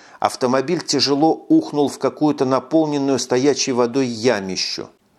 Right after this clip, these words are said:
Капот с бульканьем погрузился в гнилую жижу, двигатель чихнул в последний раз и окончательно заглох. Капитан был без сознания не более двух минут.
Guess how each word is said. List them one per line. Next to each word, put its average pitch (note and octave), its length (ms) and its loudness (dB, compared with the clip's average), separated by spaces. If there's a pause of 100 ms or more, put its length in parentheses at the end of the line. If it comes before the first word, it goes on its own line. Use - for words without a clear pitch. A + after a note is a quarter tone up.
(180)
Капот B2 420 0
с A2 60 -8
бульканьем B2+ 640 0
погрузился B2 760 0
в G#2+ 100 -6
гнилую B2 460 2
жижу, C#3 440 0 (360)
двигатель B2 600 0
чихнул D3+ 460 -2
в E3 100 -10
последний C#3+ 540 0
раз C#3 360 -2 (320)
и F3 80 4
окончательно A#2 840 0
заглох. F#2+ 560 -2 (800)
Капитан F#3+ 460 2
был G#3+ 160 4
без F#3 200 0
сознания F#3 500 2
не F3 120 2
более E3 300 4
двух C#3 280 -4
минут. A#2+ 480 -2